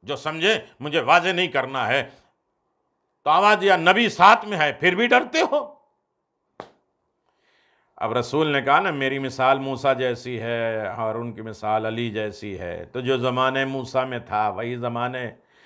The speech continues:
रसूल खुदा में है। "नबी साथ में है, फिर भी डरते हो।" क्या, क्या करें? असा पे, असा दरिया पे मारा,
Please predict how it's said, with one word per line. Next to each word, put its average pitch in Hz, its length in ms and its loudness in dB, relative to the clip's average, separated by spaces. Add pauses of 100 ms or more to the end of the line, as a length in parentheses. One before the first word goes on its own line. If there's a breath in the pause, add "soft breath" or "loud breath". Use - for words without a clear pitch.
(120 soft breath)
रसूल 135 420 0
खुदा 127 320 2
में 123 140 -4
है। 110 180 -12 (200 soft breath)
"नबी 214 340 4
साथ 165 400 6
में 180 120 -4
है, 151 160 0
फिर 151 180 -4
भी 147 140 -4
डरते 127 380 -2
हो।" 87 360 -14 (1080)
क्या, - 100 0
क्या 170 160 6
करें? 320 420 4 (1600)
असा 156 280 4
पे, 127 260 -2 (300)
असा 233 600 4
दरिया 240 340 6
पे 170 140 0
मारा, 127 380 0